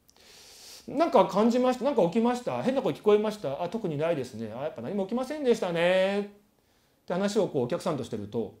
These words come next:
「あれ？あれ？え？え？え？はい？あれ？あれ？え？」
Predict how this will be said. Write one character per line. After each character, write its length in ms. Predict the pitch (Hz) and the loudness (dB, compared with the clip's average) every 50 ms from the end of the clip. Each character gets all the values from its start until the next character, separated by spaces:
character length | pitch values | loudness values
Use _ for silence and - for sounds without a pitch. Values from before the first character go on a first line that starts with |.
| _ _ _ _ _ _ _ _ _ _ _ - | _ _ _ _ _ _ _ _ _ _ _ -10
「あ 80 | 170 | -8
れ？ 100 | 247 320 330 - _ _ - | -8 -8 -10 -14 _ _ -10
あ 100 | - 208 | -8 -8
れ？ 100 | 269 277 - - _ - | -8 -10 -12 -16 _ -10
え？ 140 | 180 233 233 - - | -10 -10 -10 -8 -6
え？ 260 | 160 226 285 - - _ _ _ - | -4 -4 -6 -6 -10 _ _ _ -8
え？ 200 | 190 247 269 - - _ _ _ _ | -8 -8 -8 -10 -16 _ _ _ _
は 100 | - 185 | -12 -10
い？ 80 | 240 262 - _ _ _ _ _ | -10 -10 -14 _ _ _ _ _
あ 80 | - 196 | -10 -6
れ？ 60 | 240 | -6
あ 20 | 240 | -6
れ？ 140 | 254 254 254 - - | -6 -8 -10 -12 -10
え？」 220 | 196 240 262 262 | -6 -6 -6 -8